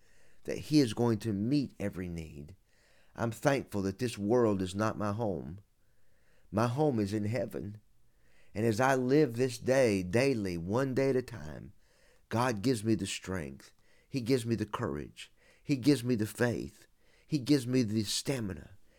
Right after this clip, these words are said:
He gives me exactly what I need to keep pressing on. Oh, listen, your world and your life right now might be in a, in a turmoil.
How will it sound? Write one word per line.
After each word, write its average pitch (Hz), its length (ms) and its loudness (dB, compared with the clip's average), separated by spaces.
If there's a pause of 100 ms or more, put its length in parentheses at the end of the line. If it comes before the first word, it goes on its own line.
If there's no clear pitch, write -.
(160)
He 151 140 -2
gives 127 340 6
me 131 120 6
exactly 139 600 2
what 131 220 2
I 131 220 0
need 92 540 -2 (540)
to 95 80 -8
keep 107 260 -4
pressing 101 440 -4
on. 73 360 -10 (640)
Oh, 110 180 4
listen, 107 460 0 (400)
your 127 180 6
world 117 680 8
and 107 120 -2
your 117 160 4
life 113 440 2
right 117 200 0
now 104 200 -2
might 101 320 -4
be 104 200 4
in 92 100 -2
a, 90 80 -4 (320)
in 87 120 -6
a 85 60 -6
turmoil. 92 760 -4